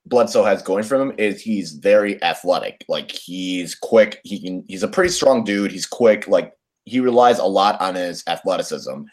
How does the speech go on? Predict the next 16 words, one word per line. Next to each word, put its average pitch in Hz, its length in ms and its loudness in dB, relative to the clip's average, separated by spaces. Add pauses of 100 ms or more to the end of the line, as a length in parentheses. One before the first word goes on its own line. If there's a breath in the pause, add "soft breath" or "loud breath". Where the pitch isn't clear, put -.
(540 soft breath)
And 92 600 2 (160)
I 104 100 0
don't 117 240 -4
know 92 800 2 (500)
how 101 440 6
that's 90 200 -2
going 92 240 -2
to - 220 -12
age. 90 400 -8 (640)
While 104 280 4
with 98 100 0
Sterling 104 300 -4
Brown, 95 420 -4
I 90 40 -10
mean, 90 140 -12
he, 90 540 -12